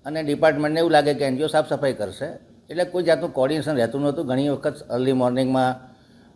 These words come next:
માણસ ડેડ બોડી લઈને ગયો હોય, લાકડા મોટા છે, ભીના છે, લાકડા નથી, લાકડા કાપ્યા વગરના છે, આ બધી ફરિયાદો ઉઠતી હતી.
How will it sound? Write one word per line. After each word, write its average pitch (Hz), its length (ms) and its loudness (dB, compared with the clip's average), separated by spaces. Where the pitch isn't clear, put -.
માણસ 127 200 -2
ડેડ 120 200 -2
બોડી 123 140 4
લઈને 127 180 2
ગયો 127 200 4
હોય, 127 160 2
લાકડા 123 540 2
મોટા 120 340 2
છે, 120 580 -2
ભીના 127 380 0
છે, 120 500 0
લાકડા 120 280 0
નથી, 127 640 0
લાકડા 120 240 -2
કાપ્યા 131 320 4
વગરના 123 380 2
છે, 117 140 -6
આ 151 40 -4
બધી 196 160 -4
ફરિયાદો 160 400 0
ઉઠતી 107 300 -2
હતી. 170 240 -6